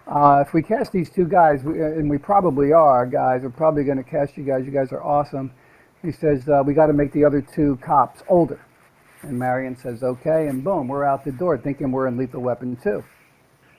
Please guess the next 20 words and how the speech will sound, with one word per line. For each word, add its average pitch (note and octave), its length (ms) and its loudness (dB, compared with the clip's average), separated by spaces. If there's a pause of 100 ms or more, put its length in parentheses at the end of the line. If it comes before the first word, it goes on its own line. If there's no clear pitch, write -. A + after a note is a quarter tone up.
(160)
And C#3 120 -8
then C#3 120 -4
about B2 260 -4
two D#3+ 160 -6
weeks C#3 240 -6
later, F3+ 220 -2
we C3+ 100 -4
get B2+ 140 -6
a B2 40 -8
phone F3+ 300 -6
call C3+ 240 -4
that C3 160 -8
they C#3+ 140 -4
only C#3+ 300 -2
wanted C3 360 -2
to C#3 80 -8
hire C3 340 -4
one C3 220 -6
of A2+ 100 -10
us. - 140 -16